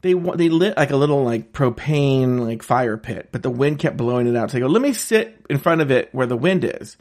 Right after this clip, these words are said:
So I positioned my chair, but I didn't realize that the back legs of the chair, the very back, went right onto the grass. So when I sat in the chair,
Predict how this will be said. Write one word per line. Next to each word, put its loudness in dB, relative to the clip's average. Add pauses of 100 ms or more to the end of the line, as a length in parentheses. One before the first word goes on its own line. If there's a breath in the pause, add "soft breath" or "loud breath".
(320 soft breath)
So 0
I 2
positioned 0
my 2
chair, -4 (600 soft breath)
but -2
I 2
didn't 0
realize 0
that -8
the 0
back -2
legs 0
of -4
the -4
chair, -2
the -2
very 2
back, 2
went 0
right 2
onto 0
the -4
grass. -4 (460 soft breath)
So -2
when 2
I 2
sat -2
in 2
the 2
chair, 0